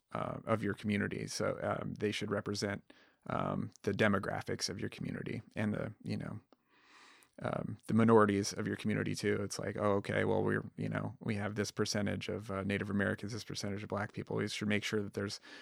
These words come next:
people representing those communities on the police force even more so, um,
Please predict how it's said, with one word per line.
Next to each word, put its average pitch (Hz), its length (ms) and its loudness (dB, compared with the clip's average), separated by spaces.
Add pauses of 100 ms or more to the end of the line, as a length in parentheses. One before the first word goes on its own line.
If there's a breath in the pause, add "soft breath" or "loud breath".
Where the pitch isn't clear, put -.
(140)
people 113 320 8
representing 101 680 4 (360)
those 104 240 2
communities 101 520 0
on 104 80 -2
the 101 60 -2
police 107 300 0
force 104 320 -2
even 104 360 0
more 107 280 2
so, - 320 -2 (560 soft breath)
um, 101 500 6